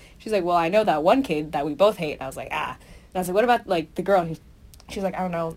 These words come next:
And I was like, "What about that kid?" And she's like, "You mean Jeffrey? He's, he's in our grade. You know that, right?" And I was like, "No." <laughs> We had, like, an A P literature, like, study group.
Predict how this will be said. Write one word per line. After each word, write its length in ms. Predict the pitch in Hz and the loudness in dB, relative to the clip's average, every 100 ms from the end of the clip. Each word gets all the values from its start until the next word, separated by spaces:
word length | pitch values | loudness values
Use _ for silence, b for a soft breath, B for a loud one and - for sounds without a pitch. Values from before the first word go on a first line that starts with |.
| - | -8
And 80 | 170 | -6
I 20 | |
was 100 | 170 | -6
like, 80 | 175 | -2
"What 100 | 196 | 2
about 160 | 208 | 2
that 160 | 202 165 | 2 -2
kid?" 340 | 214 170 151 - | 0 -2 -4 -10
And 120 | 170 | -8
she's 100 | 170 | -6
like, 140 | 165 | -6
"You 60 | 175 | -6
mean 100 | 175 | -2
Jeffrey? 480 | 165 185 254 311 - b b - - | 0 0 0 -2 -6 b b -20 -18
He's, 320 | 170 190 165 - | -10 -8 -8 -6
he's 220 | 190 226 | -4 0
in 80 | 294 | 0
our 100 | 190 | 2
grade. 220 | 196 165 | 2 0
You 60 | 156 | 0
know 120 | 170 | -2
that, 140 | 135 | 0
right?" 100 | 160 | -2
And 80 | 156 | -4
I 60 | 156 | -6
was 80 | |
like, 160 | 156 - - - - - - - - - - - - - - - | -6 -10 -16 -20 -20 -20 -20 -20 -20 -20 -20 -20 -20 -20 -20 -18
"No." 460 | 170 156 147 151 196 | -14 -12 -14 -14 -14
<laughs> 1040 | - - - 466 - - - - - - - | -12 -12 -10 -10 -10 -16 -18 -20 -20 -12 -6
We 80 | 190 | -4
had, 260 | 185 185 | -2 -2
like, 160 | 180 175 | -2 -6
an 140 | 170 - | -10 -8
A 140 | 175 | -8
P 240 | 170 185 170 | -8 -8 -6
literature, 400 | 165 165 165 170 | -4 -4 -4 -6
like, 160 | 156 | -6
study 260 | - 143 190 | -6 -6 -2
group. 240 | 302 359 | -2 -2